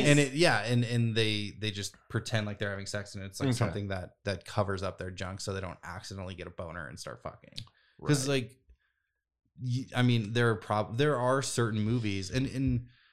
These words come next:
Speaker 1: I know it's, it's much harder to fake, like, a lesbian sex scene. So, like, that, there was a movie, Blue is the Warmest Color, which is about these two women who were in a relationship or in love with,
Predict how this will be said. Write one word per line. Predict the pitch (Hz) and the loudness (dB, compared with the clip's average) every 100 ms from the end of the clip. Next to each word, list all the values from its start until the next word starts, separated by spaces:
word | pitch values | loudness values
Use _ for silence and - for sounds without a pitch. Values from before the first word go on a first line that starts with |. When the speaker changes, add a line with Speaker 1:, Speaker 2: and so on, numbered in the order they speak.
| _ _ | _ _
Speaker 1:
I | - 123 | 6 8
know | 123 127 127 98 | 8 6 4 2
it's, | 117 110 - - | 0 0 -4 -6
it's | 113 | -2
much | 113 117 | 0 0
harder | - 123 120 120 | 2 2 2 2
to | 117 | -2
fake, | - 107 95 95 - | -2 0 0 -4 -8
like, | 104 95 | -4 -2
a | 101 | 2
lesbian | 107 110 95 98 85 | 4 4 2 -4 -6
sex | - - | -8 -8
scene. | - - | -10 -10
So, | 87 107 | -2 0
like, | 104 | 2
that, | 104 92 98 | 0 -2 0
there | 107 | 0
was | 104 | 2
a | |
movie, | 107 107 104 | 2 0 -2
Blue | 95 104 113 | -2 2 2
is | 110 | 2
the | 101 | 0
Warmest | 104 101 95 - | -2 -2 -4 -4
Color, | 104 95 60 95 | -2 -2 -6 -8
which | 101 92 | -6 -6
is | 90 87 - | -8 -8 -8
about | 95 76 - | -8 -10 -12
these | 60 - - | -14 -14 -14
two | - | -12
women | - 139 139 | -4 -2 0
who | 120 | -2
were | 90 82 67 53 | -6 -8 -10 -12
in | - 95 | -12 -12
a | |
relationship | 65 82 123 120 107 101 | -8 -4 -2 -2 -4 -6
or | - | -8
in | 85 | -8
love | 101 104 | -6 -6
with, | 101 | -10